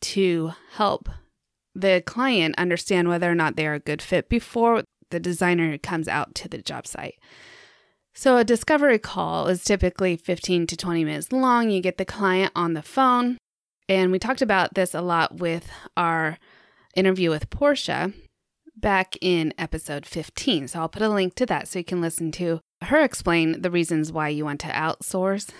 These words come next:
<laughs> your intake calls and that whole process. But on that intake call, we're typically talking to the client, asking them their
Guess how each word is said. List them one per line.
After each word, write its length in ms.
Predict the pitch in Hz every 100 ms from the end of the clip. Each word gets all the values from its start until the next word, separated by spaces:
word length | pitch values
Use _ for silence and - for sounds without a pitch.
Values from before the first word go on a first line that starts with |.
| -
<laughs> 160 | 208
your 500 | - 185 175 165 170 180 190
intake 420 | 180 175 180 -
calls 400 | - 160 165 165 - _ - - 208
and 200 | - 160
that 120 | 151 117
whole 200 | - 143
process. 680 | 165 135 143 - 90 - - - - - -
But 360 | 175 175 170 _ _ _ -
on 180 | 202 226
that 220 | 202 -
intake 400 | 214 240 220 160
call, 360 | 160 147 147 -
we're 320 | 185 175 170 -
typically 640 | 214 190 190 - 185 165 -
talking 360 | 165 156 214
to 100 | 226
the 120 | 247
client, 560 | 311 233 196 185 190 196 _
asking 420 | 160 156 - 175 175
them 340 | 175 175 180 - - -
their 500 | 170 165 160 156